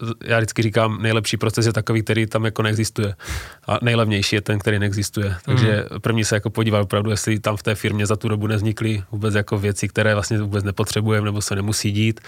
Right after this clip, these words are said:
Speaker 1: Ty jako, eh, se jich zbavit a pak jít jako vynakládat prostředky finanční na optimalizaci toho, co fakt jako potřebujeme.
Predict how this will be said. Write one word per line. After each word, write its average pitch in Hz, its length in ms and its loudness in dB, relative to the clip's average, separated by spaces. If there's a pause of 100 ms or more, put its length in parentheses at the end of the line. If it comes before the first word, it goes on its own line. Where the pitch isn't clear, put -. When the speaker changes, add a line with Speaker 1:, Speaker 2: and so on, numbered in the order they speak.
(680)
Speaker 1:
Ty 110 220 0
jako, 104 280 0
eh, 101 600 -6
se - 140 -2
jich 101 60 0
zbavit 110 480 2 (100)
a 104 300 0
pak 107 160 -2
jít 107 140 -4
jako 107 240 -4
vynakládat 104 720 0
prostředky 113 480 -2
finanční 107 480 0
na 104 380 -2
optimalizaci 104 600 -2
toho, 107 200 0
co 107 120 -2
fakt 104 180 -2
jako 101 180 -4
potřebujeme. 98 540 -4